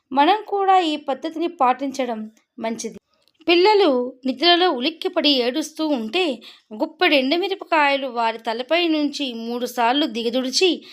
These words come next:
నిప్పుల్లో పడేస్తే ఆ దోషం నశించి వారు హాయిగా నిద్రపోతారు. అలాగే కర్పూరం బిళ్ళలను వారి చుట్టూ తిప్పి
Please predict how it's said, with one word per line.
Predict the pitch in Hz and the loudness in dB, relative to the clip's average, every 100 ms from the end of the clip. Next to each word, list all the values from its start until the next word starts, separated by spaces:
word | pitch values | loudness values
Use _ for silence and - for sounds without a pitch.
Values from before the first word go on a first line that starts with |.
| - - | -20 -8
నిప్పుల్లో | 240 269 - 359 370 359 | -4 -2 0 2 4 4
పడేస్తే | 330 269 269 269 269 214 202 - - - | 2 2 0 -2 -6 -6 -8 -14 -20 -2
ఆ | 247 254 | 0 0
దోషం | 233 240 - 349 | 0 -2 0 0
నశించి | 254 220 294 277 - 339 | -2 -4 -4 -4 0 0
వారు | 226 247 240 | 2 2 2
హాయిగా | 233 220 240 294 302 | 0 0 2 2 0
నిద్రపోతారు. | 311 226 233 269 220 208 196 185 185 _ _ _ _ - _ | -2 -4 -6 -6 -8 -6 -8 -8 -14 _ _ _ _ -20 _
అలాగే | - 339 415 415 427 349 | 0 4 4 2 -4 -2
కర్పూరం | 254 247 381 403 392 | -2 -4 -6 -6 -6
బిళ్ళలను | 285 294 285 294 302 302 311 311 - _ _ 269 | -6 -6 -2 0 0 0 -4 -6 -12 _ _ 2
వారి | 285 294 | 2 2
చుట్టూ | 269 - - 339 | -8 -12 -12 -12
తిప్పి | 302 247 - 370 269 - | -12 -12 -4 -4 -4 -10